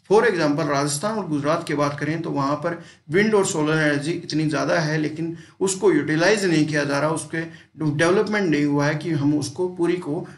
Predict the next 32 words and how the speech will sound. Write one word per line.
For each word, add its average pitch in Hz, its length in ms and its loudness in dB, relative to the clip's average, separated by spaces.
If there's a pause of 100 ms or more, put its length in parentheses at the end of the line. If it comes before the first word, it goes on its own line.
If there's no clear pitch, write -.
(120)
develop 170 360 2
कर 151 120 -2
पाएँ, 160 420 -4 (140)
हम, 185 360 -2
आ, 143 220 2
कुछ 185 460 -2
भी 202 400 -2
उसका 147 200 -2
utilize 143 440 -2
कर 135 160 -6
पाएँ। - 220 -12 (380)
तो 196 80 -2
ये 233 80 0
potential 226 520 0
resource 147 320 -2
होते 147 220 -2
हैं 190 80 -2
जो 170 120 -4
कि 151 120 -4
आपके 143 280 -4
utilize 175 640 0
properly 156 680 -4
नहीं 147 440 2
हो 143 140 2
रहे 160 200 -2
क्योंकि 175 500 -4
हमारे 147 240 2
पास 175 360 -2 (160)
उनके 165 240 0
लिए 165 220 4
कोई 170 400 -2 (260)
develop, 214 640 2